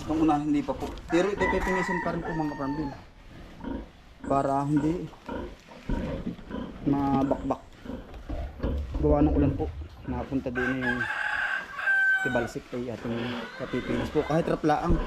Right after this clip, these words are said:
yung ganito. Okay na ito, yung ganito. Hindi naman na makakano yun. Yan. Ito po yung update sa ating kulungan po ng baboy. Ito.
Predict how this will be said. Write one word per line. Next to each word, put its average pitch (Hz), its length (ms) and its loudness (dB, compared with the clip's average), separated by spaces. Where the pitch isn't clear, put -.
yung 143 120 2
ganito. 143 240 0
Okay 160 240 0
na 151 80 4
ito, 156 120 -6
yung 139 160 0
ganito. - 160 -8
Hindi 131 200 4
naman 127 240 2
na 127 80 0
makakano 120 560 -4
yun. 120 80 -4
Yan. 165 180 6
Ito 160 160 6
po 214 120 6
yung 208 160 6
update 196 320 2
sa 190 200 2
ating 214 400 4
kulungan 170 400 4
po 160 120 -2
ng 156 120 6
baboy. 151 400 2
Ito. 143 200 -2